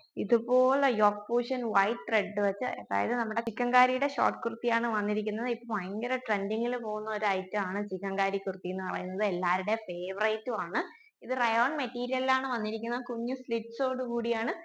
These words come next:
വരുന്നത്. jeans-ിന്റെ കൂടെ വെയർ ചെയ്യാൻ പറ്റുന്ന ഷോർട്ട് കുർത്തിയാണ്. നമുക്ക് വേഗം തന്നെ ഇതിന്റെ ക്ലോസർ വ്യൂ കൂടി ഒന്ന് കാണാം. കുർത്തിയുടെ ക്ലോസർ വ്യൂ എന്ന് പറയുമ്പോ ഇങ്ങനെയാണ്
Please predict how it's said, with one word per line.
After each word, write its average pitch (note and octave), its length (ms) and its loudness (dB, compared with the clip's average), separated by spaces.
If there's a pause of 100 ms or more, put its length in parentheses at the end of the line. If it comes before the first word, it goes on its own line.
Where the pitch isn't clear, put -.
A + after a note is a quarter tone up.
(380)
വരുന്നത്. G3 520 -4
jeans-ിന്റെ A3 520 0
കൂടെ A#3 180 2
വെയർ G#3 240 0
ചെയ്യാൻ A3 220 -2
പറ്റുന്ന A3 340 -4 (580)
ഷോർട്ട് C#4 360 2
കുർത്തിയാണ്. A#3+ 640 2
നമുക്ക് A#3+ 300 -2
വേഗം A3+ 480 2
തന്നെ B3 220 -6
ഇതിന്റെ A#3+ 200 -6
ക്ലോസർ D#4+ 540 2
വ്യൂ A#3 220 4
കൂടി F#3 200 2
ഒന്ന് F#3+ 120 0
കാണാം. F3+ 420 0 (1080)
കുർത്തിയുടെ C#4+ 380 -2
ക്ലോസർ B3+ 400 2
വ്യൂ C4+ 140 0
എന്ന് C4 120 0
പറയുമ്പോ B3+ 260 0
ഇങ്ങനെയാണ് F3 360 -2